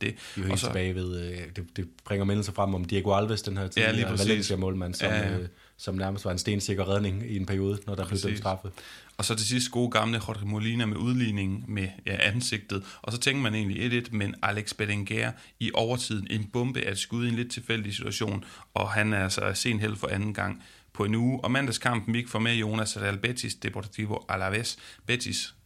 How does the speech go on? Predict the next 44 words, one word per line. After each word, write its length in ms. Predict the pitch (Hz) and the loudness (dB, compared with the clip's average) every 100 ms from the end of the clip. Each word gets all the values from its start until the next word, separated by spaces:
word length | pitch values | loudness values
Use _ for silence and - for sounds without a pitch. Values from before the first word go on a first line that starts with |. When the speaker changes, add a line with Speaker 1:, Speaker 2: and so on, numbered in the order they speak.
| - | -6
Speaker 1:
de 80 | 107 | -4
skal 140 | 104 | -2
altså 140 | 101 98 | -2 -2
holde 140 | 95 | -2
trit 260 | 123 120 101 | -4 -4 -4
med 260 | 98 101 | -4 -2
Real 140 | 98 95 | -2 -2
Sociedad 400 | 110 107 110 - | -4 -2 -2 -2
på 60 | 104 | -2
den 80 | |
her 60 | 98 | -2
sjette 280 | 98 127 135 | 0 0 -2
plads, 320 | 120 113 - - - | -2 -2 -4 -12 -16
som 160 | - 98 | -8 -4
er 60 | |
sidste 300 | - 123 123 | -4 -4 -4
Europa 320 | 101 120 123 | -4 -4 -4
League-plads. 540 | 113 107 - 107 - - - _ 107 | -4 -6 -4 -4 -4 -8 -20 _ -2
Omvendt 440 | 120 113 101 98 | 0 2 0 0
Alaves, 500 | 104 98 101 107 117 - | -4 -4 -2 -4 -4 -6
der 80 | |
er 40 | 98 | -6
dumpet 360 | 98 98 98 | -2 -2 -2
ned 140 | 107 110 | -4 -6
på 160 | 110 85 | -6 -4
en 220 | 95 98 | -2 0
nittende 280 | 110 - 101 | -2 -6 -8
plads. 360 | 95 95 - - - - | -6 -6 -8 -12 -20 -12
Og 120 | - - | -8 -4
Pito 240 | 123 123 | -2 2
Abelardo, 580 | 113 117 127 135 123 104 | 2 4 2 0 -4 -4
han 200 | 104 107 | -2 -2
skal 140 | - | -4
altså 120 | 104 | -6
snart 240 | 101 113 101 | -4 -2 -2
skaffe 320 | - 95 - | -2 -4 -4
resultater, 440 | 101 104 - 95 | -8 -6 -4 -4
hvis 140 | 98 104 | -4 -6
ikke 120 | - | -6
det 100 | 101 | -8
skal 140 | - | -8
blive 160 | 104 98 | -6 -4
rigtig 300 | 110 107 - | -4 -6 -6
ubehageligt 480 | 95 101 104 95 | -6 -4 -4 -4